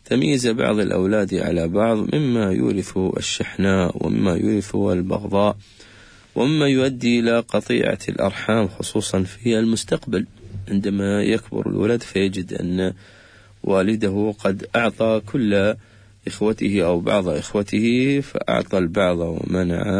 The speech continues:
البعض، فهذه العطية عطية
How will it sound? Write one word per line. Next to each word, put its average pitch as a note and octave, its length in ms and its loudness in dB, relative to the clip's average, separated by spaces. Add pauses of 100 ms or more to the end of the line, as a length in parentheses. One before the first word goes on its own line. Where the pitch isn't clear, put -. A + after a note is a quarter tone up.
(360)
البعض، G2 460 -4 (1800)
فهذه A2+ 560 2
العطية F2 500 0
عطية F#2 380 -2